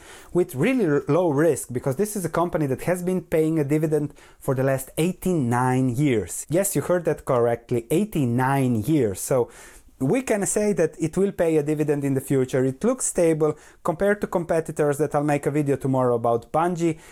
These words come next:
It's really stable. If you prefer reading, check my website, my blog. There will be the article published.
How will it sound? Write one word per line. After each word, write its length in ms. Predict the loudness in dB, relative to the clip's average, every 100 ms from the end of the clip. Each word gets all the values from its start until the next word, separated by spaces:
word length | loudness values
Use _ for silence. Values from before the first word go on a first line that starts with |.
| -10
It's 420 | -4 -2 0 -2 -2
really 260 | 0 0 0
stable. 480 | 0 0 2 2
If 140 | 2 0
you 80 | -4
prefer 340 | -4 0 2
reading, 460 | 2 2 0 -2 -4
check 180 | -6 -2
my 140 | 0 2
website, 560 | 2 0 0 0 0
my 160 | 0 0
blog. 460 | 2 2 0 -2
There 280 | -2 2 2
will 140 | 2 0
be 180 | 0
the 160 | 0 2
article 480 | 2 0 -2 -2 -2
published. 560 | -2 0 0 -2 -6